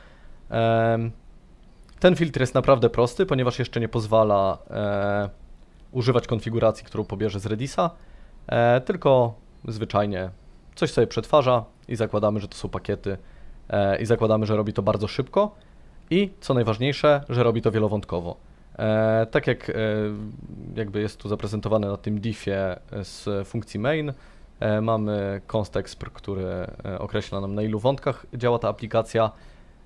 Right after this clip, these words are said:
E, i dlaczego to jest ważne? To jest ważne dlatego, że nie będziemy synchronizować tej aplikacji wewnątrz aplikacji, tylko pokażemy, jak to, e, właściwie robi za nas Redis. E, bo, e, zapisy czy odczyty w Redisie są atomowe.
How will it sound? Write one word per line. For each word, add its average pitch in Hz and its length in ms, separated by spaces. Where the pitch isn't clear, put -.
E, 107 580
i 127 120
dlaczego 135 320
to 165 80
jest 139 120
ważne? 151 440
To 139 80
jest 123 100
ważne 135 240
dlatego, 127 320
że 123 120
nie 120 80
będziemy 127 280
synchronizować 113 640
tej - 140
aplikacji 110 600
wewnątrz 135 400
aplikacji, 147 500
tylko - 220
pokażemy, 107 420
jak 104 180
to, 101 320
e, 98 340
właściwie 131 320
robi 113 200
za 107 100
nas 107 200
Redis. - 360
E, 98 280
bo, 107 500
e, 101 260
zapisy 101 680
czy 101 400
odczyty 104 360
w 92 40
Redisie 101 320
są - 160
atomowe. 95 420